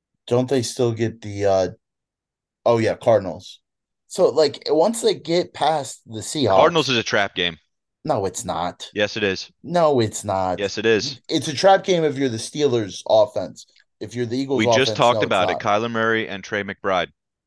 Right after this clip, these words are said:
Speaker 2: We just
Speaker 1: That
Speaker 2: talked. He is gonna eat their fucking linebackers for dinner.
Speaker 1: He, he could. He could. That's, that's for sure. And they could maybe double up on Trey McBride and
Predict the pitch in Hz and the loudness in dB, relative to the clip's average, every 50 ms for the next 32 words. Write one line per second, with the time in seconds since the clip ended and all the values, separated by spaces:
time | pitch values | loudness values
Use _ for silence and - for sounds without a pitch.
0 | _ 90 90 85 - - 104 - - - 101 98 - - 95 90 113 123 127 127 | _ -16 -16 -14 -8 -8 -8 -4 0 0 0 0 0 -4 -10 -6 -4 0 0 0
1 | 117 110 - 110 104 104 98 90 - - 117 117 110 - - 117 113 - - 113 | 0 0 -2 -4 -4 -2 -6 -8 -8 -10 -10 -10 -8 -4 -2 -2 -2 -2 -2 -4
2 | 110 - 110 101 101 101 101 98 95 98 98 95 - 92 - - 90 85 82 90 | -4 -4 -4 -4 -2 -2 -2 -2 0 -2 -2 -2 -4 -10 -14 -14 -14 -10 -8 -8
3 | 82 78 78 - _ _ _ _ _ _ _ _ 170 262 247 - 165 - 214 269 | -8 -8 -12 -14 _ _ _ _ _ _ _ _ 0 0 0 0 -2 -2 0 -2
4 | 190 - - 240 302 359 381 359 320 - - _ - 220 196 - - 269 240 - | -2 -2 0 2 4 4 4 2 0 -2 -6 _ -8 -8 -6 0 2 2 4 4
5 | 165 175 180 180 - - _ 135 156 170 170 - 190 180 - - 190 139 - 113 | 4 2 2 0 -4 -14 _ 2 2 2 2 0 -6 -4 -2 2 2 2 2 2
6 | 123 127 131 143 147 139 - 151 135 120 - - - 135 135 131 127 127 120 127 | 0 0 0 0 -2 0 0 -2 -2 -2 -6 -10 -6 -4 -4 -4 -2 2 4 4
7 | 131 135 135 143 143 135 135 143 - - 139 139 139 139 147 _ _ _ _ - | 4 4 4 2 2 2 2 0 0 -4 -4 -4 -4 -6 -10 _ _ _ _ -10
8 | - 147 139 135 131 117 113 127 127 127 127 127 127 117 113 104 95 - | -8 -8 -6 -6 -8 -6 0 4 6 8 8 6 6 4 0 -4 -6 -12